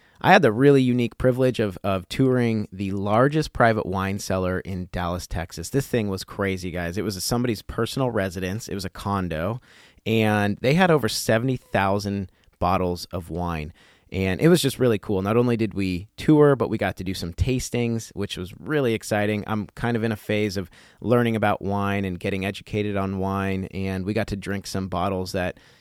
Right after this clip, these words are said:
you know, varied in price from anywhere from seventy-five dollars up to five hundred dollars, and, and we were drinking some Bordeaux's from,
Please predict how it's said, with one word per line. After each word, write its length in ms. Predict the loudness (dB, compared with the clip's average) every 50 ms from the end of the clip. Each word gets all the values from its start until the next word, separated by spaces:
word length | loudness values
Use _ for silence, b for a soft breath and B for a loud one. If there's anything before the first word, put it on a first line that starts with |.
| b
you 80 | 0 2
know, 80 | 2 2
varied 340 | 4 4 4 4 4 2
in 140 | 0 -2 -4
price 340 | -4 -2 -2 0 0 -2 -4
from 160 | -6 -4 -4
anywhere 260 | -2 -2 -2 -4 -4
from 300 | -6 -6 -6 -6 -6 -8 b b b b b b b b b -8
seventy-five 760 | -2 0 0 0 2 0 -4 0 0 0 2 2 0 -2 -2
dollars 340 | -2 0 0 0 -2 -2 -4
up 100 | -6 -6
to 120 | -8 -8
five 300 | -6 -4 -4 -2 -2 -2
hundred 240 | -4 -4 -4 -4 -4
dollars, 440 | -4 -4 -2 -2 -2 -2 -4 -4 -6
and, 140 | -8 -8 -8 -8
and 200 | -8 -6 -8 -8 -8
we 180 | -6 -4 -2
were 60 | -2 -2
drinking 260 | -4 -6 -6 -4 -6
some 180 | -4 -4 -4
Bordeaux's 680 | -4 -2 -4 -4 -2 -2 -2 -2 -2 -2 -2 -4 -6 -8
from, 280 | -8 -8 -8 -8 -8